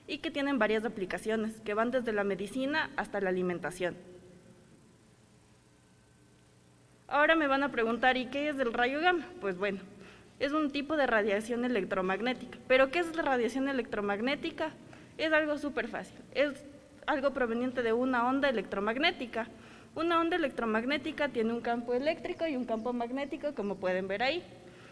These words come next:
Y esta radiación proviene de decaimientos subatómicos o procesos radiactivos. Y ahí tenemos a la famosa Marie Curie con su radio.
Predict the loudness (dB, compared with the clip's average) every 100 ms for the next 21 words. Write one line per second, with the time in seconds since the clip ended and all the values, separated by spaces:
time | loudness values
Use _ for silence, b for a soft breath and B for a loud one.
0 | B B -10 -2 -2 0 2 4 4 2
1 | 2 0 0 0 2 0 0 -2 -2 -2
2 | 0 0 -2 -4 -4 -2 0 0 0 0
3 | -2 -2 -4 -2 -2 -2 -4 -2 0 -2
4 | -2 -4 -4 -2 -4 -2 -2 -2 -2 -2
5 | -4 -4 -4 -4 -2 -2 -2 -6 -4 -4
6 | -4 -6 -6 -4 -2 -4 -6